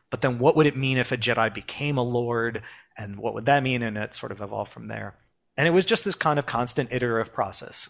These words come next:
of the, building this framework of this world and constantly referring back to the duel. Well, what are people wearing in the duel? What does that say about the world?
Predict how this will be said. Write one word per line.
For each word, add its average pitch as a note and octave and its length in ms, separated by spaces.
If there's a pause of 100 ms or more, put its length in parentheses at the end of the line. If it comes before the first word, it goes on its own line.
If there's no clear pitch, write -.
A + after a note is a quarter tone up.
of G#2 440 (500)
the, A#2+ 140
building C3+ 380
this A#2+ 120
framework A2 480
of G#2 140
this G#2 180
world G#2 320 (580)
and A2+ 120
constantly E3 540
referring C3 320
back A2+ 180
to - 80
the A2+ 100
duel. G#2+ 260
Well, A#2+ 140
what F#3+ 100
are A#3+ 60
people F#3+ 280
wearing A#2+ 280
in A2 80
the G2 80
duel? G2 200
What G#2+ 120
does A#2+ 120
that A2+ 140
say A2+ 160
about A2+ 200
the - 80
world? - 260